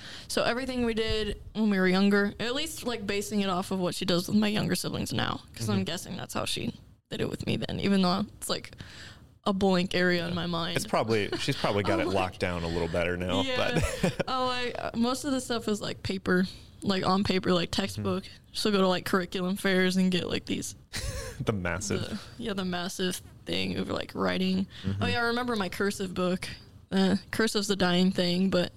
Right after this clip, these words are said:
Speaker 2: Can
Speaker 1: she's
Speaker 2: you,
Speaker 1: like,
Speaker 2: can
Speaker 1: "You're
Speaker 2: you
Speaker 1: doing
Speaker 2: write cursive?
Speaker 1: cursive." Not, like, the best. Like, it's not, like, Founding Fathers kinda
Speaker 2: Yeah.
Speaker 1: cute, but <laughs> it's cursive. I know how to write cursive. I can read it.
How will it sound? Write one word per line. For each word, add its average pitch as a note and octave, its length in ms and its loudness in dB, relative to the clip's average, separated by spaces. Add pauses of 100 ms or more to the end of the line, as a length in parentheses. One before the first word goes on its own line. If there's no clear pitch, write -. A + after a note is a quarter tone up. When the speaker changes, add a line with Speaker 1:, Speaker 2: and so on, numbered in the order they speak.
Speaker 2:
Can A2+ 140 0
Speaker 1:
she's - 80 4
Speaker 2:
you, G3+ 60 2
Speaker 1:
like, - 160 -2
Speaker 2:
can A#3 80 -4
Speaker 1:
"You're G#3 60 4
Speaker 2:
you F#3 60 2
Speaker 1:
doing F#3 120 4
Speaker 2:
write F#3 180 0
cursive? F#3 280 0
Speaker 1:
cursive." - 180 -8 (840)
Not, C4 200 2
like, D4+ 200 -6
the B3+ 80 -4
best. A3 440 -2
Like, C4 140 -4
it's G#3 100 -2
not, G#3 220 2
like, F3+ 320 0 (140)
Founding G3 360 2
Fathers G3+ 540 2
kinda G3 420 2
Speaker 2:
Yeah. G#3 220 0
Speaker 1:
cute, G#3+ 240 -2
but F#3 340 -4 (480)
<laughs> - 560 -6
it's - 600 -6 (600)
cursive. B3 460 -2
I F#3 80 2
know F3+ 120 2
how G3+ 100 4
to F#3+ 80 2
write F#3+ 220 0
cursive. - 360 -2
I F#3+ 60 0
can - 160 -6
read G3 200 -2
it. G3 180 -2